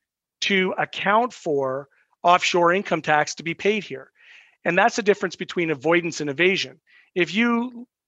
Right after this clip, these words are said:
take your money offshore to hide it in a tax shelter in Barbados or somewhere, then you are avoiding taxes, provided you are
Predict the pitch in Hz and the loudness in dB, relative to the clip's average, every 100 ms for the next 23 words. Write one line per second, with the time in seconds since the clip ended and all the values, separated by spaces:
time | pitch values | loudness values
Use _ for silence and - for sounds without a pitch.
0 | - 214 196 175 180 170 151 147 - 180 | 0 2 2 2 2 2 0 0 -2 0
1 | 180 135 135 - 143 156 165 170 151 135 | 0 0 -4 -8 -4 2 2 2 -4 -2
2 | 156 156 - 147 143 147 135 127 135 127 | -2 0 -2 -2 -2 -4 -6 -6 -6 2
3 | 208 220 156 139 - 135 123 123 147 - | 4 4 2 -4 -8 -8 -8 -10 -10 -14
4 | _ _ _ _ _ _ 151 170 175 185 | _ _ _ _ _ _ 0 2 2 4
5 | 202 175 147 160 180 170 170 226 233 - | 6 4 2 2 2 2 2 2 2 0
6 | 170 - 175 143 165 196 185 160 160 160 | 0 -2 -2 4 6 6 4 0 -2 4
7 | 156 151 | 6 4